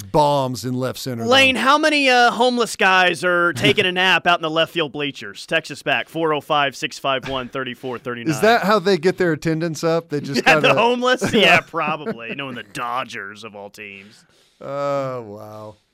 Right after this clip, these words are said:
Speaker 1: Good stuff.
Speaker 2: If you can't tell, I, I hate L A.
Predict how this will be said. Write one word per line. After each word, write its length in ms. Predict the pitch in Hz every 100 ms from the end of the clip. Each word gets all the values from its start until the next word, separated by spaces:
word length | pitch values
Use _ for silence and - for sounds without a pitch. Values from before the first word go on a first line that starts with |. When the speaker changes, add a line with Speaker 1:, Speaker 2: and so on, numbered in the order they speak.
| 127
Speaker 1:
Good 200 | 135 139
stuff. 260 | - 127
Speaker 2:
If 60 | 117
you 120 | 156
can't 120 | 131
tell, 260 | 135 120 101
I, 220 | 95 95 -
I 100 | 107
hate 280 | 98 104 101 -
L 220 | 104 98
A. 140 | 95